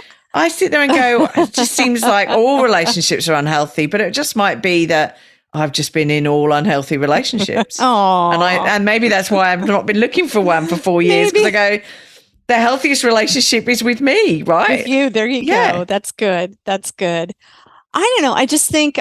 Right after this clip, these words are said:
Speaker 2: um, I, I still think that respect is so important. If you feel like
Speaker 1: Mm-hmm.
Speaker 2: you are respected by your partner,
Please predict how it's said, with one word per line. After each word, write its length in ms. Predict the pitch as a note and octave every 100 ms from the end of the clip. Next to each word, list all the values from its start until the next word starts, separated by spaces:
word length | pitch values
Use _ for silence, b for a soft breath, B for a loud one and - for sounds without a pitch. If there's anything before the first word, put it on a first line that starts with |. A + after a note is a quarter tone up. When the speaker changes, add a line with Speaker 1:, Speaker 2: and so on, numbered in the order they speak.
| -
Speaker 2:
um, 400 | A#3+ A#3+ A#3+ B3 _ _ _ _ _ _ _ _ _ -
I, 200 | A#3 A#3+ -
I 120 | A3+
still 260 | - D#4+
think 180 | D#4 C#4
that 140 | B3 -
respect 500 | G3+ - G#3 G3 -
is 80 | -
so 200 | F#3+ F#3
important. 420 | E3 F3 D#3+ F3+
If 160 | F3
you 80 | A#3
feel 340 | G#3+ - C#4 C4+
like 180 | F#3
Speaker 1:
Mm-hmm. 100 | C#3
Speaker 2:
you 100 | G#3+
are 140 | G3+ F#3+
respected 580 | F#3 - G#3 G3+ G3+ E3
by 140 | E3+
your 160 | E3 D#3+
partner, 560 | - F#3 - E3 E3+